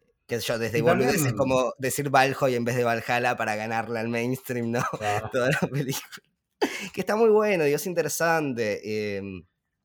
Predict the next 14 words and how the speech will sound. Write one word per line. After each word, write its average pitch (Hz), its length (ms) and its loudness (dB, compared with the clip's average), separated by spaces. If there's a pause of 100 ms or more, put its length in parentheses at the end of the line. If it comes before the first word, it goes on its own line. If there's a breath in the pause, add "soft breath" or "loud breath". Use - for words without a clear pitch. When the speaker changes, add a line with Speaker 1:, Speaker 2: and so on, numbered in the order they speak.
Speaker 2:
Sí, 185 100 0 (120)
ah, 135 300 4
pará, 127 300 6
hay 139 120 6
algo 165 320 8
en 113 220 2
función 117 300 6
de 120 100 8
esto 120 220 4
de 107 100 2
las 101 240 -2
palabras 107 540 0
y 95 40 -4
bla. 98 360 -2